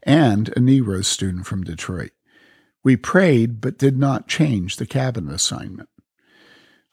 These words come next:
On the last day of camp, after a month, the two Georgia students came to thank me for placing them in a cabin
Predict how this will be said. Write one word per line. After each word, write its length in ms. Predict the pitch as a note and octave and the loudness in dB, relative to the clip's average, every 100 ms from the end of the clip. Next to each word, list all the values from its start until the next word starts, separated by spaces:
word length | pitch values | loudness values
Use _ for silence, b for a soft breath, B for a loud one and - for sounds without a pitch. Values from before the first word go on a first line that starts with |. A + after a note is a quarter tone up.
| - | 2
On 180 | E3+ | 4
the 100 | F#3+ | 4
last 380 | E3 D#3 D3 - | 4 6 6 4
day 160 | C#3+ B2 | 2 2
of 160 | G#2 | 2
camp, 440 | - C3 D#2+ G2 - - _ - | 0 0 0 -4 -12 -20 _ -12
after 320 | G2 F#2 B2 | -10 -8 -4
a 60 | A#2 | -2
month, 480 | G2+ D#2 G2+ - _ b b b b | -2 -4 -12 -20 _ b b b b
the 80 | C3+ | 0
two 200 | - G3+ | 4 4
Georgia 480 | B2+ D#3+ E3+ C3 G#2+ | 4 4 4 2 -2
students 500 | - - F#2+ G#2+ - | -4 -4 -4 -4 -2
came 280 | B2+ C3 | 2 2
to 100 | A#2+ | 2
thank 380 | A2 D3+ C#3 - | 2 4 4 2
me 80 | F#2+ | -4
for 180 | - G2+ | -2 -6
placing 640 | - C3 B2 - F2+ G2+ - _ | 0 4 4 2 -2 -6 -12 _
them 240 | G#2 F#2 - | -8 -6 -4
in 240 | - D#3 | 2 4
a 80 | D3 | 4
cabin 500 | - E2 - A1 - | 2 -4 -4 -10 -14